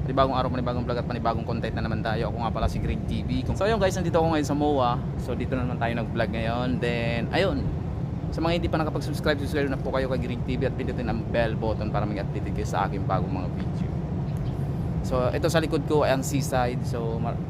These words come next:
lagi ko napapanood sa ibang mga vlogger na nagbablog dito. So, ito na yung sitwasyon natin dito sa seaside, mga idol.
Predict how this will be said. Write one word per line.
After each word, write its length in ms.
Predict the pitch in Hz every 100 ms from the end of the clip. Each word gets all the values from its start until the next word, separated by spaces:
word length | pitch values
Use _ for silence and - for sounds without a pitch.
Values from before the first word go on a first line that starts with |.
| -
lagi 160 | 139 143
ko 80 |
napapanood 400 | 147 139 135 131
sa 160 | 135 131
ibang 160 | 123 127
mga 160 | 123
vlogger 400 | 120 120 113 117 117
na 160 | 113 107
nagbablog 320 | 107 104 101 98
dito. 400 | 87 90 104 104
So, 80 | 110
ito 160 | - 123
na 160 | 117
yung 160 | 117 113
sitwasyon 480 | - - 110 - 113
natin 240 | 110 110
dito 240 | 107 - 107
sa 320 | 110 104 104 - - - -
seaside, 320 | 131 127 120
mga 400 | 113 117 104 113
idol. 320 | 113 113 117